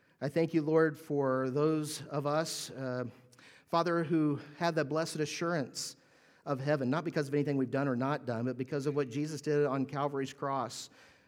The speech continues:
and because, Lord, you have so freely given it to those who will just accept it. God, I, I pray for those who are kinda on the fence, those who maybe haven't made life's most impor-, important decision,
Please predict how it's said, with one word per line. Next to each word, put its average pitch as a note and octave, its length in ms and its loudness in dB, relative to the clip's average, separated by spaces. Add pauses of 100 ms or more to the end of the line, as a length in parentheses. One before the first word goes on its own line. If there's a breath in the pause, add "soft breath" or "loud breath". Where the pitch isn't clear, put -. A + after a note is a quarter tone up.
(480 loud breath)
and B2 180 -2
because, B2+ 680 -2 (340 soft breath)
Lord, C#3+ 240 2
you C#3 80 0
have C3+ 100 -4
so C3+ 140 -2
freely D3 460 -2
given C3 240 0
it A2+ 100 -2
to - 80 -10
those B2 300 -2
who B2+ 80 -4
will A#2 100 -4
just A#2 300 -10
accept - 480 -10
it. - 80 -14 (500 soft breath)
God, D#3 180 4
I, D#3 220 2
I C#3+ 160 2
pray E3+ 320 0
for E3 160 -2
those D#3 420 2
who D3 300 0
are C#3 80 -2
kinda G3+ 320 -4
on G#3+ 160 4
the G3 80 2
fence, - 640 -6 (640 soft breath)
those E3 380 2
who F#3 80 4
maybe F3 300 2
haven't D#3+ 340 -2
made C3+ 160 0
life's C3 320 -2
most C3 200 -4
impor-, C3 300 -2
important D3 500 -4
decision, B2 600 -4